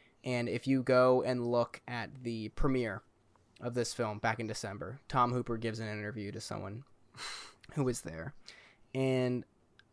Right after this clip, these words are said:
he, he looked like a broken man. If you, <laughs> he finished the cut, and not in a funny way, like, in a sad way. Like, he looked like a broken man. Um, he was like, Yeah, I was up, I was up for, like, seventy-two hours straight in the editing room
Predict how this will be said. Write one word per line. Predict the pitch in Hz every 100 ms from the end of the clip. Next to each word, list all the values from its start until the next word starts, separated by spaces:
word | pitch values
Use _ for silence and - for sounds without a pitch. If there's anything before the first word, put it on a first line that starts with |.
| _
he, | - - -
he | - - 170
looked | 180 185
like | 196 175
a |
broken | 147 127 123 123 110
man. | 110 95 95 - -
If | - 127
you, | - 123 123 107 156
<laughs> |
he | - - 139 147 156 127 _ _
finished | - - 147 151 - - -
the |
cut, | 139 147 135 -
and | 151
not | 170 202
in |
a | 202
funny | 165 151 131
way, | 113 101 117
like, | 131
in | 147
a | 139
sad | - 123 117
way. | 107 85 139 -
Like, | 120 -
he | 156
looked | 160 147 -
like | 135 120 - - - - - -
a | 131
broken | 139 131 123 120
man. | 113 101 98 127 - _ _ _ - -
Um, | 127 120 110 104 87 - _
he | - 151
was | 139
like, | 127 117
Yeah, | 127 127 123 98
I | 120 127
was | 123 117
up, | 123 120 - - -
I | 127
was | 120 123
up | 120
for, | - 120
like, | 113
seventy-two | 135 127 117 123
hours | 117 117
straight | - 131 123 -
in | 131
the | 127
editing | 123 123 123 123
room | 120 117 113